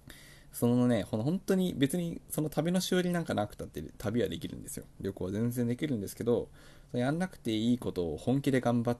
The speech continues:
ちゃうっていうのはすごいいいなと思っていて、あの、何日までにこれやってねみたいな細かいその仕事みたいな感じじゃ全くなくて、各々がもう勝手にクラウド上で作業をして、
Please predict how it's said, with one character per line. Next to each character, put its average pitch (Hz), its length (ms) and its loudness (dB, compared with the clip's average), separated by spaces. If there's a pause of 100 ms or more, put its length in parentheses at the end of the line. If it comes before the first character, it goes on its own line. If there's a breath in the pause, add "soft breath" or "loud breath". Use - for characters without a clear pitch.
ち - 100 -8
ゃ 76 40 -6
う 76 60 -8
っ - 20 -
て - 240 -12
い 78 320 -6
う 78 60 -10
の 67 180 -10
は 67 40 -10
す - 120 -10
ご 90 120 -4
い 69 220 -8
い 104 120 -4
い - 20 -6
な 85 160 -10
と - 120 -16
思 - 100 -12
っ - 20 -14
て - 140 -18
い - 20 -14
て、 - 280 -12 (800 loud breath)
あ 82 80 -6
の、 76 360 -10
何 143 220 4
日 196 180 0
ま 143 100 2
で 107 60 2
に 101 60 -2
こ 117 120 4
れ 123 60 4
や 120 80 2
っ - 40 -16
て - 140 -4
ね 110 140 2
み 92 80 -2
た 82 100 -6
い 82 40 -8
な 82 100 -10
細 113 260 -2
か 139 140 2
い 104 80 2
そ - 120 -4
の 82 140 -8
仕 - 160 -2
事 139 220 2
み 156 80 0
た 127 80 -4
い 90 40 -4
な 85 60 -8
感 - 280 -6
じ 113 120 -10
じ 101 80 0
ゃ 95 40 -2
全 95 100 -2 (200)
く 135 60 0
な 131 100 2
く 127 100 -16
て、 - 280 -10 (400 soft breath)
各 - 140 -2
々 135 220 4
が 80 100 -4
も - 80 -6
う - 20 -8
勝 - 160 -6
手 - 180 -6
に 101 260 -2
ク - 100 -4
ラ 98 120 6
ウ 98 40 2
ド 101 100 -2
上 95 200 0
で 95 200 2
作 101 180 -6
業 82 180 -6
を 82 80 -8
し - 120 -6
て、 78 280 -8